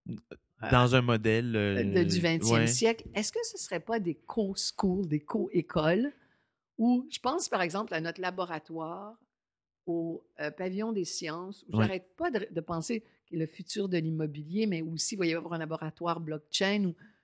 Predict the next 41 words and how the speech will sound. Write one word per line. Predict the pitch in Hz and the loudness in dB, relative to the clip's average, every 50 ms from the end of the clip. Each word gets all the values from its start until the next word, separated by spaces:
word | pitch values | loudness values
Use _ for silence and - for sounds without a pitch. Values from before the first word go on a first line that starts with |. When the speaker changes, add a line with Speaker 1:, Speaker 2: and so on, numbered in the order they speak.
| _ _ _ | _ _ _
Speaker 2:
je | _ | _
vois | - 202 | -2 -2
très | 202 - - 285 | -2 -2 -4 -4
bien | 262 320 359 | -2 -2 -4
que | 311 254 | -4 -4
des | 185 185 180 170 165 | -2 -2 -2 0 0
écoles | 185 185 185 - 208 202 196 202 220 202 | -2 -2 -2 -2 0 0 2 2 0 -2
pourraient | - 185 160 165 160 | -6 -6 -6 -4 -4
venir | 160 175 175 180 190 | -4 -4 -4 -4 -4
avec | 185 170 156 165 160 156 | -2 -2 -4 -4 -6 -6
des | 156 160 156 151 170 | -8 -8 -8 -10 -12
étudiants | 160 - - - - 170 170 175 | -16 -18 -20 -16 -12 -8 -8 -8
de | 170 147 | -8 -8
l'université | 165 165 160 151 151 160 151 - - - - - - _ - 160 175 175 170 _ _ _ _ _ _ _ _ _ - | -8 -8 -6 -6 -6 -8 -8 -8 -10 -10 -10 -10 -6 _ -2 -2 -2 -2 -6 _ _ _ _ _ _ _ _ _ -6
qui, | - 196 196 196 185 180 - _ _ _ - | 0 4 4 4 4 2 -2 _ _ _ 2
euh, | 117 | 6
Speaker 1:
Avoir | 113 117 123 127 131 | 8 8 8 8 6
une | 123 | 2
cohabitation | 123 - 131 117 113 117 - - 113 92 95 - - - 127 | 2 2 2 2 2 0 -2 -2 -2 -2 -2 -2 -4 -2 -2
à | 123 | -2
un | |
certain | 120 - 110 - - - 262 | -2 -4 -8 -6 0 4 6
Speaker 2:
Oui, | 294 311 | 8 10
oui, | 320 320 294 | 10 10 10
Speaker 1:
point. | 220 | 10
Speaker 2:
et | 220 | 6
c'est | 214 226 233 | 4 6 6
Speaker 1:
Oui, | 247 269 254 247 | 8 10 12 12
Speaker 2:
une | 262 | 12
Speaker 1:
oui. | 262 285 240 | 10 10 10
Speaker 2:
nou-, | 226 | 10
nouvelle | 226 247 262 233 240 262 285 285 | 10 12 12 12 12 12 12 10
manière | 262 247 240 240 240 240 254 262 302 311 | 8 6 6 6 4 2 2 2 0 2
de | 240 202 190 | 2 2 0
construire | - - 214 202 185 - - - - 240 240 233 214 | 0 0 0 0 0 -2 -6 -6 -4 0 2 2 4
les | 190 180 180 | 6 6 4
Speaker 1:
Oui. | 180 175 175 | 4 4 2
Speaker 2:
lieux | 180 185 202 208 208 | 4 4 4 4 4
de | 185 170 | 2 0
connaissances, | - - 180 170 170 160 156 - - 185 175 180 180 185 180 - - | 0 0 0 2 2 0 0 0 0 2 2 2 0 0 -2 -4 -2
les, | 185 170 160 147 | 0 0 0 0